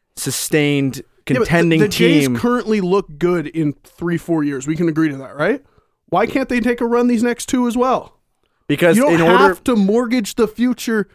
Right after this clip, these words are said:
Speaker 1: You
Speaker 2: to
Speaker 1: do.
Speaker 2: do the now.
Speaker 1: You do. You do.
Speaker 2: Why?
Speaker 1: Because in order to make a run right now in the next two years, you have to sign Donaldson.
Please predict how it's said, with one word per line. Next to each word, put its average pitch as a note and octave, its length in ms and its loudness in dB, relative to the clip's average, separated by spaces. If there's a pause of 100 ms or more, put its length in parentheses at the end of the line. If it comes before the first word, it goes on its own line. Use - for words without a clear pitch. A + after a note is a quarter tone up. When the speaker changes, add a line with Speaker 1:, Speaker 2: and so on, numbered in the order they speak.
(200)
Speaker 1:
You C#3 120 -2
Speaker 2:
to G#3+ 80 -2
Speaker 1:
do. C#3 100 2
Speaker 2:
do A3 140 4
the A3+ 100 2
now. G#3+ 360 0
Speaker 1:
You C3 120 -2
do. A#2+ 380 -2 (320)
You A#2+ 100 -4
do. G#2+ 320 -6 (100)
Speaker 2:
Why? G3 380 -2 (140)
Speaker 1:
Because C#3+ 320 0
in C#3+ 140 -2
order E3 260 2
to F3 100 0
make C#3+ 220 -2
a C#3 80 0
run A#2+ 360 -2
right A#2 180 -2
now A2 220 -4
in A2 80 -4
the A2 60 -6
next G#2 220 -10
two A#2+ 180 -4
years, G#2+ 380 -4 (160)
you B2 140 -4
have C#3 320 0
to C3+ 100 -4
sign A#2 360 -4
Donaldson. G2 520 -8